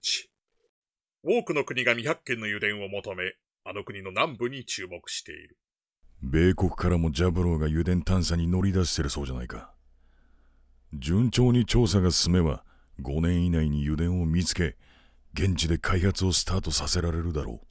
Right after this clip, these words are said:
Speaker 2: と。世界最大級の国際油田資本が見込むんだ。各国が熱視線を送るのも当然だな。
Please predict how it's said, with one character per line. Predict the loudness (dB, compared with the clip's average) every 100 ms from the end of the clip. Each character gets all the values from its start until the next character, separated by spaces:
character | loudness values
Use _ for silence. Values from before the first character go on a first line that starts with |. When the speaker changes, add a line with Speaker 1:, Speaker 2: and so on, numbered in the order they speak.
| -10
Speaker 2:
と。 | -8 -8 -10 -14 -20 -20 -20 _ _ _ _ _ -4
世 | 2 2
界 | 2 0
最 | 2 2 2
大 | 2 0
級 | 0 2
の | 0
国 | 0 0
際 | 4 4
油 | 4 4
田 | 4
資 | 2 2
本 | 2
が | 2
見 | 2 2 2
込 | 2
む | 2
ん |
だ。 | 0 -8 -14 _ _ _ _ _ _ _ _
各 | 0 0 2 -2
国 | 2
が | 2
熱 | 6 6 4
視 | 4
線 | 4 4
を |
送 | 2 0
る |
の | 0
も | 0 -2
当 | -6 -6 -2
然 | -2 0
だ | 0
な。 | -2 -4